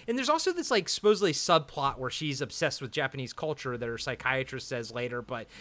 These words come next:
I don't really get the sense of that, you know, here, other than them telling us that, you know what I mean? Like, it's, you're supposed to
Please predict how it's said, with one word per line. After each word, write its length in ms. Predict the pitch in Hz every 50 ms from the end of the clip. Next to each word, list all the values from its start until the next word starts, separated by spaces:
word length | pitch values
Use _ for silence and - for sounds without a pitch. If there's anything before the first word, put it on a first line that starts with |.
| - - -
I 100 | 156 160
don't 140 | 202 214
really 160 | 202 196 185 156
get 160 | 170 160 131
the 80 | 143
sense 340 | - - - 151 135 131 -
of 140 | 147 127 117
that, 300 | 131 123 120 120 120 - - - _ _ _ _ _
you 140 | - 156 147
know, 220 | 135 120 110 117
here, 600 | 107 - - - 233 220 190 151 135 120 117 113 - - - - - -
other 180 | 151 156 156 165 151
than 280 | 151 147 147 143 127 117
them 460 | 147 147 147 143 139 139 135 135 131 - - _
telling 440 | - - 160 156 143 143 131 113 110
us 180 | 101 - - -
that, 260 | - 104 87 87 85 -
you 140 | 131 135 143
know 80 | 147
what 100 | 147 143
I 60 | 139 135
mean? 260 | 135 135 139 135 135
Like, 220 | 131 139 135 - - 220 196 -
it's, 160 | 185 - - 254 - - -
you're 120 | - 220 208
supposed 360 | - - 269 311 320 - -
to 180 | 285 226 175